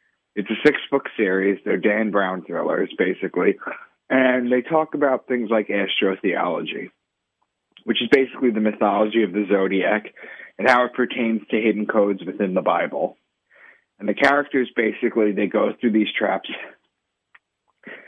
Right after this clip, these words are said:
and traipses <clears throat> where they have to discover these codes and figure out what it means and what they're gonna do with them.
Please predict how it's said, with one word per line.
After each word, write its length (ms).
and 140
traipses 580
<clears throat> 400
where 220
they 520
have 260
to 60
discover 520
these 180
codes 300
and 120
figure 240
out 120
what 160
it 100
means 400
and 100
what 140
they're 120
gonna 260
do 200
with 220
them. 240